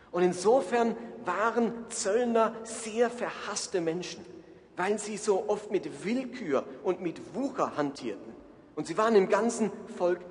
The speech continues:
verhasst. Zöllner, das war das Sinnbild der Unehrlichkeit, der Willkür, der Habsucht, der Rachgier. Sie sind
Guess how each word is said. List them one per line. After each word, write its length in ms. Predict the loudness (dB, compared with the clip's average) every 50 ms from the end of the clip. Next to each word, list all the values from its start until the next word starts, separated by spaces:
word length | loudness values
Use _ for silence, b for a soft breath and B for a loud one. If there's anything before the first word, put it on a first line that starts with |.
| -16 -14 -8
verhasst. 680 | -6 -6 -6 -6 -6 -8 -8 -10 -12 -12 -14 -16 -20 -20 B B B B B B -6
Zöllner, 480 | 2 6 8 8 8 8 8 8 6
das 220 | 6 6 2 2 2
war 180 | 2 2 4
das 340 | 4 2 0 0 -2 -6 -8 -12 B B B B
Sinnbild 880 | -10 -8 -8 -6 -2 0 2 2 2 2 0 -2 -2 -2 -4 0 2 4
der 240 | 4 4 2 0 -2
Unehrlichkeit, 880 | -2 -2 -2 -2 -2 -2 -2 -2 -4 -6 -8 -6 -4 -4 -4 -2 0 2
der 160 | 4 4 2 2 -2 -4 -2
Willkür, 460 | -2 -2 -2 -4 -6 -4 -2 -2 0
der 220 | 2 2 0 0 -2 -4 -6 -4
Habsucht, 540 | -4 -4 -4 -4 -6 -6 -4 -4 -4 -6 -12 B B B B 2
der 160 | 2 2 4 2 0 -2
Rachgier. 540 | -2 -2 -4 -8 -10 -8 -6 -4 -4 -6 -6 B B B B B -20 -20 -20 -20 -20 -20 -20 -20 -20 -20 -14
Sie 100 | -10 -8
sind 280 | -4 -2 0 0 4 6